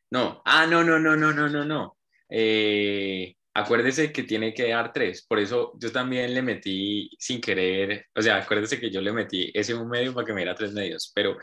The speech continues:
si uno la, si usted mira la, la, eh, la fórmula, realmente es con un tres, no tiene el tres medios.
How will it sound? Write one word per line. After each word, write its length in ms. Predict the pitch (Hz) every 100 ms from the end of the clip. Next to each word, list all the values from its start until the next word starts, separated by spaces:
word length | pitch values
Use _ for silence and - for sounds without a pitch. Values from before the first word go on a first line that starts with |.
| - - -
si 140 | - 117
uno 480 | 117 123 123 - -
la, 680 | 101 101 95 90 87 - -
si 160 | - 117
usted 300 | 101 98 110
mira 240 | 110 123
la, 520 | 127 104 87 87 - -
la, 160 | 95 90 - - -
eh, 440 | 92 87 90 87 95
la 140 | 92
fórmula, 360 | 104 120 147 127
realmente 380 | 92 92 92
es 80 | 98
con 160 | - 101
un 80 | 98
tres, 340 | 101 90 -
no 140 | 92
tiene 180 | 90 95
el 80 | 95
tres 160 | 98 98
medios. 440 | 92 82 -